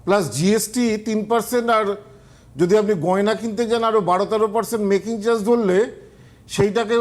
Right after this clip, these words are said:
সেইটা প্রায় পৌঁছে যাচ্ছে, এক গ্রাম সোনা কিনতে কিনতে আপনাকে, আপনার লেগে যাচ্ছে প্রায়, আহ, বা-, বা-, বারো তেরো হাজার টাকার উপরে। রূপোর দাম আগের বছরের তুলনায় এবছরের দ্বিগুণ হয়ে গেছে।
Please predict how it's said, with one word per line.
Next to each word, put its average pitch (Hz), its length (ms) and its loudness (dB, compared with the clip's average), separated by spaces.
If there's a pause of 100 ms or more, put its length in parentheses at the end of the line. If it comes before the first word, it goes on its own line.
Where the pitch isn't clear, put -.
সেইটা 214 320 0
প্রায় 226 220 -2
পৌঁছে 214 340 -6
যাচ্ছে, 233 260 -2
এক 196 200 0
গ্রাম 220 180 -2
সোনা 220 260 -4
কিনতে 220 320 -6
কিনতে 208 240 -4
আপনাকে, 214 480 2 (120)
আপনার 175 260 -2
লেগে 196 240 4
যাচ্ছে 214 240 -2
প্রায়, 208 260 0
আহ, - 840 -4
বা-, 170 460 0 (140)
বা-, 170 140 0
বারো 170 280 0
তেরো 160 240 0
হাজার 143 220 -2
টাকার 131 240 -6
উপরে। 92 280 -12 (880)
রূপোর 214 460 2
দাম 233 520 0 (800)
আগের 185 320 2
বছরের 247 360 0 (100)
তুলনায় 240 340 0
এবছরের 214 540 2
দ্বিগুণ 233 320 2
হয়ে 160 200 2
গেছে। 90 260 -8